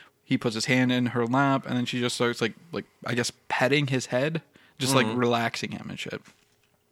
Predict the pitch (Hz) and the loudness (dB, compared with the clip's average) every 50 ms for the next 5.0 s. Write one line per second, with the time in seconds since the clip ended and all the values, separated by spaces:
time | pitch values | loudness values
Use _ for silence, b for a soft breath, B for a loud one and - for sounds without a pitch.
0 | _ _ _ _ - B B B B B B B B 147 147 147 143 131 151 135 | _ _ _ _ -20 B B B B B B B B 0 2 2 4 4 4 4
1 | 135 - - - 135 131 131 131 131 127 123 - - - 160 151 147 139 127 123 | 4 2 0 2 2 4 4 4 2 0 -2 -2 4 6 8 8 8 6 6 6
2 | 156 143 127 117 117 120 117 113 117 117 110 b b b b b b b b b | 4 4 4 4 2 2 2 0 -2 -2 -4 b b b b b b b b b
3 | b 139 139 143 175 190 196 196 170 160 175 156 - 156 160 156 - - 147 147 | b 2 4 4 6 6 4 4 2 2 0 0 0 0 0 2 2 2 4 4
4 | 143 135 135 139 135 - 139 131 127 - 139 131 127 127 131 127 120 - - | 4 6 4 4 4 4 2 2 2 4 4 4 4 4 2 2 0 -2 -4